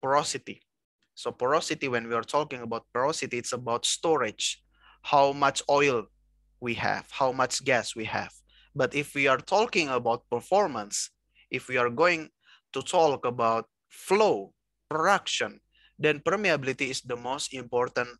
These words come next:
rock property, right? And how can we get the information regarding the reservoir property, permeability or porosity? Of course, it comes from log analysis, okay? It is, uh,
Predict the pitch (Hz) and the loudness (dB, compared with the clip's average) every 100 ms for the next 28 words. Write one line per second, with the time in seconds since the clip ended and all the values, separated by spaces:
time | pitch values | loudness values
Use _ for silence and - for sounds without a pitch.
0 | - 135 135 - 120 117 113 101 - _ | -2 0 0 -2 -4 -4 -8 -12 -20 _
1 | _ - 110 156 - _ _ _ _ _ | _ -2 0 0 -4 _ _ _ _ _
2 | _ _ _ _ _ - - - _ 160 | _ _ _ _ _ -20 -20 -20 _ 2
3 | 151 151 - _ _ - 208 208 214 180 | 2 0 -10 _ _ 2 2 4 0 2
4 | 147 143 143 123 123 127 123 123 120 131 | 2 2 0 -4 -4 -4 -2 -2 -2 -4
5 | 120 120 _ - 123 123 117 113 117 113 | -4 -8 _ -6 -4 0 0 0 -4 -4
6 | 110 110 107 - _ _ - 123 151 - | -4 -4 -6 -10 _ _ -4 0 0 0
7 | 175 - 240 - - - 139 - - 123 | -2 0 -2 -2 -6 -10 -16 -16 -4 -2
8 | 156 165 151 156 156 156 147 120 107 123 | 0 0 2 0 0 0 0 -2 -4 0
9 | 151 175 185 - 123 123 _ _ _ _ | 0 0 -4 -8 -10 -10 _ _ _ _
10 | - 131 - 185 196 - - 135 - 139 | -8 -6 2 2 2 -4 -4 -6 0 -2
11 | 143 - - 127 120 117 123 139 123 135 | 0 -6 -2 -2 -2 -2 -2 0 0 0
12 | 110 - - - - _ _ _ _ 123 | 0 -2 -8 -10 -14 _ _ _ _ -4
13 | 147 _ _ _ _ _ - 113 117 - | -4 _ _ _ _ _ -6 -4 -2 -6
14 | - 113 110 | -8 -6 -6